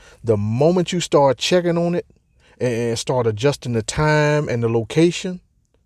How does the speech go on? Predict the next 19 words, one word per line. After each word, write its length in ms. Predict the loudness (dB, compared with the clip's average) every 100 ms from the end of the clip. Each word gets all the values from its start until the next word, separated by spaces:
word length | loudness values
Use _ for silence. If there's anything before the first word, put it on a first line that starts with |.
| _ _ _ _ _ -10
you 160 | -8
place 420 | -6 2 4 4 -2
yourself 420 | 0 0 0 0
in 100 | -2
that 220 | -4 -6
category 680 | -2 2 2 2 0 -2 0
that 180 | -2 -2
we 120 | -6
talked 360 | -2 -2 -2
about 360 | -4 -2 -2 -4 _ _ _ -2
earlier. 480 | 0 0 -2 -8 -12 _ _ _ _ -4
Again, 500 | 0 0 -2 -4 -12 _ -12
once 380 | -4 -2 -2 -2
you 100 | -4
send 360 | 2 2 4
that 220 | 2 0 -2
text 340 | -4 -4 -4
message 500 | -6 -6 -8 -10 -14 _ _
saying 640 | -10 -4 -2 0 -2 -6